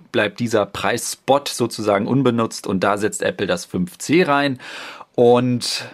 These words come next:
ja, natürlich hätten wir es alle besser gefunden, wenn Apple das Ding für zweihundert Euro raushaut. Okay, oder sagen wir mal für vierhundert oder,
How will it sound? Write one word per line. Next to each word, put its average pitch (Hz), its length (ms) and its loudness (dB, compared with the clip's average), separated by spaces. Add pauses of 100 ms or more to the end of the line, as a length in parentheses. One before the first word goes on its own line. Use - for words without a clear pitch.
(140)
ja, 98 600 -2
natürlich 151 540 2
hätten 104 240 -4
wir 92 80 2
es 87 80 -4
alle 87 280 0
besser 95 300 -2
gefunden, 87 400 -4
wenn 82 140 -6
Apple 92 260 -2
das 85 180 -4
Ding 87 200 -6
für 85 120 -8
zweihundert 92 520 -2
Euro 76 240 -4
raushaut. 67 520 -6
Okay, - 440 -4
oder - 240 -6
sagen 90 140 -2
wir 92 40 -2
mal 80 140 -2
für 85 240 -6 (200)
vierhundert 92 600 -2
oder, 82 200 -2